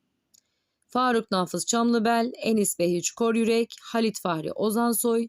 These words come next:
Yusuf Ziya Ortaç dedik. Beş hececiler. Bu beşinci kişi, burada dört kişi saydım. Bakın, bir, iki, üç, dört. Beşinci kişiyi, beş hececilerin beşinci şairini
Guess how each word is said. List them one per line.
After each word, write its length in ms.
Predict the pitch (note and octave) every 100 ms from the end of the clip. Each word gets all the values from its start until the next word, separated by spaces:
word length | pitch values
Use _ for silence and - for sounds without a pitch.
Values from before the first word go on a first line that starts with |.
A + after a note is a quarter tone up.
| -
Yusuf 320 | B3 - G#3
Ziya 420 | - F#3 F#3 A3
Ortaç 600 | - G#3+ F#3+ G3+ G3+ -
dedik. 400 | F3 C#3+ - _
Beş 200 | G#3 F#3+
hececiler. 720 | E3 C#3+ D3 - D3 B3 - - _ _ _ _ _
Bu 180 | C#4 A#3
beşinci 420 | A#3 G3+ C4+ C4
kişi, 480 | C#4+ A#3 - D#3+ B3
burada 340 | A3 F#3 F3+ G#3
dört 200 | B3+ -
kişi 240 | F#3+ -
saydım. 420 | - D#3 C#3 D3+
Bakın, 340 | D#3+ D3 D3 D3
bir, 380 | F#3 A#3+ A#3+ - _ _ _ _
iki, 520 | G3 - G#3+ G#3 B3 - _ _ G#3
üç, 460 | A3+ B3 - - _ _ F3+ F3
dört. 260 | G3 C#3+ _ - _ _ -
Beşinci 800 | C4 D4 E4+ D#4+ C4 C#4 F3 - _ _ - -
kişiyi, 580 | A#3 - F#3+ F3 A3+ G#3
beş 220 | B3 -
hececilerin 680 | G3+ F#3 E3 E3+ E3+ G#3+
beşinci 420 | A#3+ A#3 A#3+ A3 A3
şairini 600 | - F3 E3 D#3+ A3+